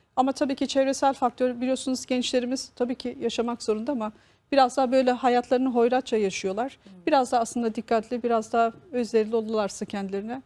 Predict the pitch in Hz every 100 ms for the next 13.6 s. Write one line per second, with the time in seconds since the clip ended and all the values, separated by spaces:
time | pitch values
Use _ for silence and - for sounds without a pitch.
0 | _ 220 214 196 226 269 294 302 254 220
1 | 269 311 277 214 196 247 185 - 247 233
2 | 233 233 226 240 233 262 190 175 175 170
3 | 185 202 185 175 - 175 156 170 269 277
4 | - 214 202 180 180 175 175 175 175 262
5 | 262 180 330 311 311 330 320 339 - 254
6 | 262 254 285 320 311 285 285 269 311 294
7 | 269 269 262 - - - _ 285 277 302
8 | 277 277 277 285 262 262 285 330 269 214
9 | 202 - 202 196 196 208 208 202 196 196
10 | 277 262 262 285 285 302 - 269 285 269
11 | 269 208 - 302 302 - 262 254 254 277
12 | 269 240 - 254 247 233 254 214 214 233
13 | 240 214 - 302 -